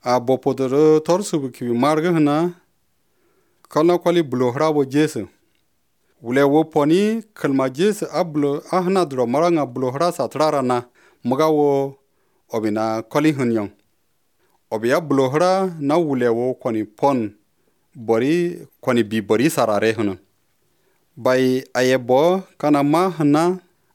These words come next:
a jeji se kamye wo jire kwini mun. Ka ba gani hunun. A jire kwini am. Ain bai kem a jire ji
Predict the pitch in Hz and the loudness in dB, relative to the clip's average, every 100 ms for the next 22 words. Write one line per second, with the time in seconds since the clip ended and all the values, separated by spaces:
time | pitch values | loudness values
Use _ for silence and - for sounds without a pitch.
0 | - 147 175 143 120 110 - 170 180 156 | -4 -2 -2 -2 -4 -4 -2 -2 -2 -2
1 | 147 139 135 131 123 _ - 117 165 139 | 2 2 0 -2 -6 _ -8 -2 0 0
2 | 120 110 - 113 110 143 170 170 180 190 | -2 -4 -2 -2 2 2 2 4 2 2
3 | - _ _ _ _ _ _ _ - 139 | -8 _ _ _ _ _ _ _ -6 -4
4 | 135 135 151 165 175 165 113 104 127 156 | 0 2 2 2 -2 -10 -6 0 2 0
5 | 139 127 127 120 _ _ _ _ - 147 | 0 -2 -2 -8 _ _ _ _ -4 -2
6 | 127 113 107 - 107 110 147 160 - _ | 0 0 0 -2 0 2 0 -2 -8 _
7 | - 151 143 131 147 175 _ _ _ _ | -2 0 2 0 -2 -6 _ _ _ _
8 | - 151 120 101 95 _ - 202 196 190 | -4 -2 0 -2 -4 _ -2 0 0 -4
9 | _ _ _ _ - 131 139 113 104 98 | _ _ _ _ -6 -6 -4 -2 -2 -2
10 | 107 143 156 | -2 -2 -4